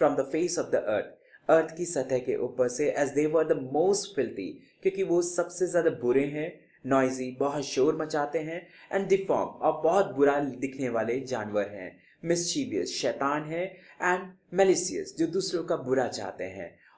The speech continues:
However, Gulliver Master did not like such a drastic step, लेकिन जो गुलिवर का मास्टर है,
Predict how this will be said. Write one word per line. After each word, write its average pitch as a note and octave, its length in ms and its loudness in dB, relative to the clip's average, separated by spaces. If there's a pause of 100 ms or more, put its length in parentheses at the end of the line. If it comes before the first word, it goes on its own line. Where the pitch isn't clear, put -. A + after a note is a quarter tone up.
However, F#3 360 6
Gulliver F3 440 2
Master D#3 320 -4
did B2 180 -2
not B2+ 220 -4
like A#2 200 -2
such A2 260 -4
a A#2+ 180 -2
drastic A2 420 -6
step, - 320 -4 (260)
लेकिन D#3 260 2
जो C3 120 -2
गुलिवर B2 360 -2
का A#2+ 120 0
मास्टर A#2 360 -4
है, E3+ 340 -2